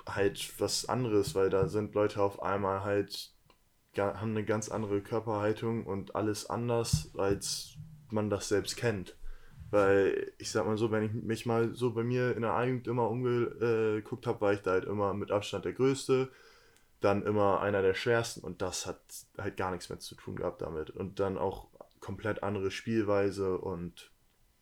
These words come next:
das war echt ein großer Sprung sozusagen. Und ja, war halt schön sozusagen, sich mal neu einstellen zu müssen und ja, war halt was Schönes.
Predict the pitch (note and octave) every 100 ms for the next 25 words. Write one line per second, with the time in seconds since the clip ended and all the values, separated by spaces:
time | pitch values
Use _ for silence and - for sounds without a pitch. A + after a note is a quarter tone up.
0 | _ _ - - F2+ - F#2 F#2+ - G2
1 | F#2 G2+ - F#2+ - A2 A2 G#2+ G#2+ -
2 | A2+ A2 A2 A2 - - - - - -
3 | - - - _ _ G#2+ G2+ F#2+ C3 A2+
4 | F#2+ - - - - - - - G#2 G2+
5 | G2+ G#2+ G#2+ - - C#3 C3+ A2+ G#2 -
6 | G2 G2 F#2+ G2+ G#2 F#2+ G2 F#2+ B2+ C3
7 | B2+ A#2+ B2 A#2+ A#2+ - A2+ A2+ A2 G2+
8 | G2 F#2 F2 E2+ - - G#2 F2+ E2 -
9 | _ _ _ _ - F2 F2 F2 - F#2+
10 | F2 E2+